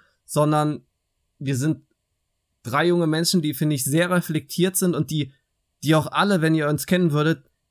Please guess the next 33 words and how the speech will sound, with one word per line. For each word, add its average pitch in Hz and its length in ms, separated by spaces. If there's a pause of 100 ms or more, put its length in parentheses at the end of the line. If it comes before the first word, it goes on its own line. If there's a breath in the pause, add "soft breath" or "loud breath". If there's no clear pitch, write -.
(460)
wir 156 180
sind, 175 360 (260)
wir 147 220
machen 185 240
uns, 160 300
das 135 220
ist 135 120
ja, 139 260
war 139 100
auch 160 120
nochmal 135 220
ein 123 40
Thema, 139 260
wir 135 80
machen 147 220
uns 139 120
alle 160 260
so 170 260
krassen 147 440
Druck, 170 260
also 131 240
wir 143 100
sind 143 180 (140)
null 202 260
die, 170 300 (400 soft breath)
die 143 80
sozusagen 151 640
einfach 160 280
nur 147 160
chillen 202 380
wollen, 147 220
sondern 147 320
wir 143 300